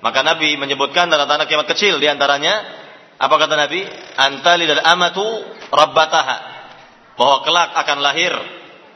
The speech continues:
ya, eh,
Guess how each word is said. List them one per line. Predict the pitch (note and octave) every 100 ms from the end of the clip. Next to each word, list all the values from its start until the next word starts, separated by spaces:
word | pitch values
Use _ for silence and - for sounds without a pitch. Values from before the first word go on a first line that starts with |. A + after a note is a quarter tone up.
| - -
ya, | G#2 C3 D#3+ D3+ - - - - - - B2
eh, | C3 C3+ C#3 C#3 C#3 C3+ C3+ C3+ C3+ C3+